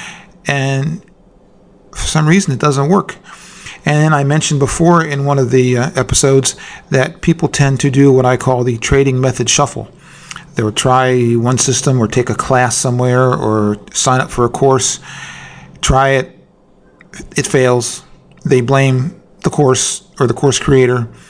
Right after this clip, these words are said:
Find somebody else they've heard, try that system. It sounds good in the beginning. They give it a try. It fails.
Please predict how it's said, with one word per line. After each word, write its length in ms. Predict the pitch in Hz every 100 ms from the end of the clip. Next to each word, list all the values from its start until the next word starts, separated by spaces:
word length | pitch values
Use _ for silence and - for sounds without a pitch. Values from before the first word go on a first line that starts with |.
| - - - -
Find 320 | - 135 143
somebody 380 | 175 160 156 151
else 340 | 143 135 -
they've 260 | - 147 135
heard, 540 | - 147 143 143 -
try 260 | - 139 135
that 220 | 135 147
system. 500 | - 143 - 143 131 - - - - -
It 140 | 143
sounds 300 | - 139 135 123
good 160 | 139
in 60 | 131
the 40 |
beginning. 460 | 127 123 135 131 131
They 100 | 120
give 160 | 135
it 80 | 127
a 40 | 127
try. 340 | - 123 123
It 200 | - 127
fails. 520 | - 127 127 120 -